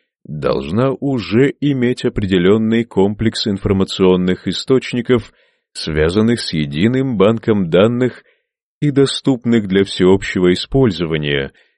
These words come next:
чтобы исключить возможность замалчивания или сокрытия передаваемой нами информации отдельной группой заинтересованных в этом индивидуумов.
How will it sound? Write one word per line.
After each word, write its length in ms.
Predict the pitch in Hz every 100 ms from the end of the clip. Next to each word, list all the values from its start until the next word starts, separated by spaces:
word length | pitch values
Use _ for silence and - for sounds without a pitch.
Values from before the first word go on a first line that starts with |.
| _ _
чтобы 420 | - - 127 127 -
исключить 680 | - - 135 131 - 135 113
возможность 920 | 107 101 98 113 101 107 107 - -
замалчивания 1300 | 104 107 101 104 110 98 - 90 82 76 73 69 64 _ _ _
или 280 | - 104 110
сокрытия 840 | 117 - 117 104 101 117 - 117 120
передаваемой 840 | 117 98 90 82 82 87 85 82
нами 360 | 78 80 85 85
информации 920 | 82 90 80 80 90 - - 127 131
отдельной 720 | - 127 90 87 107 95 95 90
группой 540 | 92 110 - 131 127
заинтересованных 1120 | 110 104 95 95 90 - 92 104 107 110 -
в 100 | 87
этом 360 | 90 - 101 101
индивидуумов. 1160 | 113 110 95 95 117 110 85 80 76 69 -